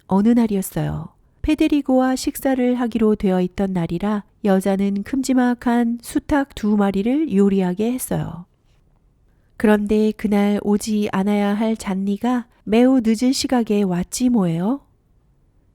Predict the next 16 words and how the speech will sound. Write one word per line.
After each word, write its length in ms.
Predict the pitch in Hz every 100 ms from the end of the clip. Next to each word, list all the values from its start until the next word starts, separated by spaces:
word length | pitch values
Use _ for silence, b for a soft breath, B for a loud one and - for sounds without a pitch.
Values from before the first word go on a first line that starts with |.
| _
부인은 480 | - 208 202 190 190
너무 360 | 185 180 208 262
당황했어요. 840 | 226 226 240 226 - 160 151 170 - _ _ _ _ _
그들은 420 | - 226 240 247 220
미리 280 | 214 226
따로 480 | 233 277 277 262 254
요리해 380 | 196 208 214 220
두었던 580 | 208 190 - 220 233 240 -
살라미를 760 | - 262 269 269 220 214 240 214 _
약간 500 | 196 202 - 220 220
먹는 320 | 202 185 208 220
것으로 420 | 208 - 208 202
저녁을 560 | - 190 196 196 196
대신했죠. 880 | 190 202 196 196 180 - 156 160 170 - _ _ _ _ _ _ _ _ _ -
그러면서 580 | 202 202 190 190 220 220
한편으로는 840 | 254 277 285 247 220 220 277 220